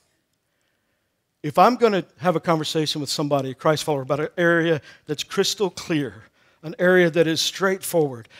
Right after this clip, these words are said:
an area that is not in dispute, like husbands, how you're supposed to treat your wives,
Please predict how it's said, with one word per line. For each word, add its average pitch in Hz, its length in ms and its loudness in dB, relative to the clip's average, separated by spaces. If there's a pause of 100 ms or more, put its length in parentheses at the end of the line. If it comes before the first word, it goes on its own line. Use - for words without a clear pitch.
(140)
an 160 100 0
area 180 300 4
that 165 160 -2
is 151 260 -4 (220)
not 196 340 2
in 220 120 6
dispute, 170 600 -4 (920)
like 165 320 0 (640)
husbands, 175 420 -2
how 175 80 2
you're 180 140 2
supposed - 240 -4
to 135 80 -14
treat - 260 -6
your 151 100 -6
wives, 127 540 -4